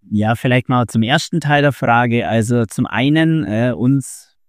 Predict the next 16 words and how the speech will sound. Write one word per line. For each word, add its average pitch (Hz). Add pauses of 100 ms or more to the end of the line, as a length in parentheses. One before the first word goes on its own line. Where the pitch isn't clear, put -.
(320)
verbindet 143
ja 120
durchaus 135
auch 110
ein 117
verwandtschaftliches 135
Verhältnis, 123
auch 113
wenn 120
wir 123
jetzt 117
nicht 113
irgendwie 123
in 113
der 113
ersten, 123